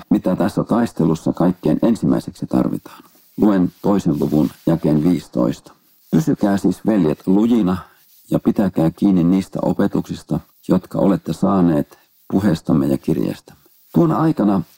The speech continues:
jolloin ei vielä ollut ainuttakaan kirjoitettua evankeliumia, oli siis olemassa kiinteä ja selkeästi rajattu kristillinen tieto,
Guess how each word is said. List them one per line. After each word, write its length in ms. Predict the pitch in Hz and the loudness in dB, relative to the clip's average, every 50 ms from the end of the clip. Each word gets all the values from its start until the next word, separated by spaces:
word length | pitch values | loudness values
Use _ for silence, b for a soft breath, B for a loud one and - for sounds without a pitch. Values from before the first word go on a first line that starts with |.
| _ _ - | _ _ -2
jolloin 320 | 117 120 123 120 120 107 | 0 2 2 2 2 2
ei 200 | 78 101 123 117 | 0 0 0 0
vielä 260 | 98 120 117 104 98 - | 0 0 2 0 0 0
ollut 300 | - 113 110 107 - - | 0 0 0 0 -2 -2
ainuttakaan 720 | - 117 139 131 107 92 - - 87 82 - 90 92 90 | -2 0 0 2 0 0 0 -2 -4 -2 0 0 0 0
kirjoitettua 840 | - - 135 127 104 92 85 69 - - - - _ - - - | 0 0 0 2 2 0 0 -2 -4 -6 -8 -8 _ -4 -2 0
evankeliumia, 760 | - 82 80 71 67 65 - 67 69 69 60 62 69 69 67 - - _ _ _ _ _ _ b b b b b b b b b b | 0 0 0 0 0 -2 -2 -2 -2 -2 -2 -2 -2 -4 -6 -8 -10 _ _ _ _ _ _ b b b b b b b b b b
oli 200 | 101 110 113 110 | 0 2 2 0
siis 260 | - - 98 95 - - - | 0 -2 -2 -2 -4 -4 -2
olemassa 480 | 95 104 - 85 87 92 - - 78 | -2 0 0 0 0 -2 -2 -4 -4
kiinteä 640 | - - 113 117 113 107 87 - - - - - - - _ - | -2 0 0 2 2 2 0 -2 -2 -2 -2 -2 -4 -8 _ -6
ja 160 | - 175 165 | -2 -2 -2
selkeästi 680 | 165 - - - 208 185 185 - - - - - - 85 | 0 0 0 0 0 0 -2 -2 -4 -4 -4 -4 -4 -4
rajattu 520 | 80 - - - - 180 - _ - - | -2 0 0 0 0 0 -2 _ -10 -10
kristillinen 640 | - - - 98 101 - - - 71 69 69 71 - | -6 -2 -2 -2 -2 -2 -4 -2 0 0 0 0 -2
tieto, 460 | - - 107 95 - - - - - | 0 0 0 0 0 0 -4 -6 -6